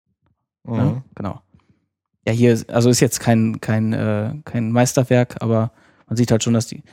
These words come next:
Speaker 1: Ja, das sieht
Speaker 2: Kamera
Speaker 1: super
Speaker 2: schon
Speaker 1: aus.
Speaker 2: super ist. Ja, und halt diese Slow-Mo-Dinger, da hab ich auch ein paar Filme gemacht, die
Speaker 1: Mhm.
Speaker 2: sind auch witzig. Ähm,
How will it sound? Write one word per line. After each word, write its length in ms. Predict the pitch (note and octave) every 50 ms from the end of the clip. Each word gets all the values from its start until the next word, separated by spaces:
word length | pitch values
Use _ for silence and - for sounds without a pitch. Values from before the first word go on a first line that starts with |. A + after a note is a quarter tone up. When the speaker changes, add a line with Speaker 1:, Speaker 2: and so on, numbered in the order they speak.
| _ _ _ _ -
Speaker 1:
Ja, 80 | E2 F2+
das 60 | F2+
sieht 200 | _ _ - -
Speaker 2:
Kamera 280 | A2+ A#2+ A#2+ A2+ A#2 A2+
Speaker 1:
super 80 | A2+
Speaker 2:
schon 160 | G#2 - - A#2
Speaker 1:
aus. 60 | A2+
Speaker 2:
super 240 | A#2 A#2 - A#2 G#2
ist. 240 | G#2 A#2 - - - _ _ _ _ _ _ _ _ _ _ _ _ _ _ _ _ _ -
Ja, 60 | -
und 80 | B2+ A#2
halt 140 | C3 C#3 C#3
diese 160 | C#3+ C3 B2
Slow-Mo-Dinger, 960 | - - - C3 C3+ E3 F#3 F#3 F3+ F3+ F3+ - E3+ F3 F3+ F3 F3+ F#3 F3
da 100 | - B2
hab 80 | B2+ B2+
ich 140 | B2 B2 -
auch 80 | B2
ein 100 | C3+ C#3+
paar 140 | - - A#2+
Filme 260 | - - C3+ C#3+ C#3+
gemacht, 260 | C#3 C3+ C3 C3 B2+ A2+
die 20 | A#2
Speaker 1:
Mhm. 40 | A#2+
Speaker 2:
sind 120 | D3 F3+
auch 140 | - A#2 -
witzig. 380 | - - - - - - - _ _ _ _ _ _ _ _ _ _ _ _ _ _ _ _ _ _ _ _ -
Ähm, 380 | B2+ A#2+ A#2 A#2 A2+ A#2 B2+